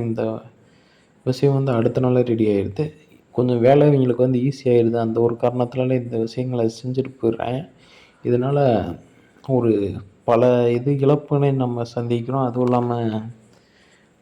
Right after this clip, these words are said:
மனிதர்கள் நல்ல ஒரு இதை சம்பாதிப்போம். எப்படின்னா, இழப்பையே சந்திப்போம். ஏன்னா, என்ன இதை நம்ம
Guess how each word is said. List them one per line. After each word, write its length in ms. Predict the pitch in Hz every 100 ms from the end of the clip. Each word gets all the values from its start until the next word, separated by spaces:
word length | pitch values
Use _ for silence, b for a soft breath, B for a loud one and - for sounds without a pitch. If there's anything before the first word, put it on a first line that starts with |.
| -
மனிதர்கள் 560 | 120 127 156 160 156 156 -
நல்ல 400 | 127 127 131 127
ஒரு 400 | 120 113 107 110
இதை 200 | 110 117 113 - -
சம்பாதிப்போம். 520 | 113 117 117 - - b b b b b _ _ _ _ _ _
எப்படின்னா, 380 | - _ 123 123 120
இழப்பையே 360 | 120 120 139
சந்திப்போம். 640 | 135 123 117 113 - 127 151 - b b b -
ஏன்னா, 260 | 131 131 113
என்ன 520 | 117 135 151 151 147
இதை 240 | 131 135
நம்ம 380 | 131 123 117 110